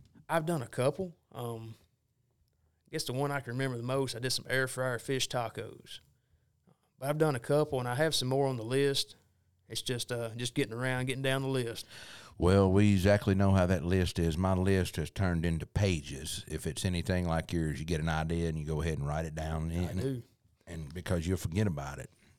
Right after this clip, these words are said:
Speaker 2: And as time goes on, you'll find yourself,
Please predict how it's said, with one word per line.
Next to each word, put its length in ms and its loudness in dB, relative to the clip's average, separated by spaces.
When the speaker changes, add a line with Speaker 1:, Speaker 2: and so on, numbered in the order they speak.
Speaker 2:
And 100 0
as 100 0
time 320 4
goes 240 4
on, 220 4
you'll 120 2
find 300 2
yourself, 540 2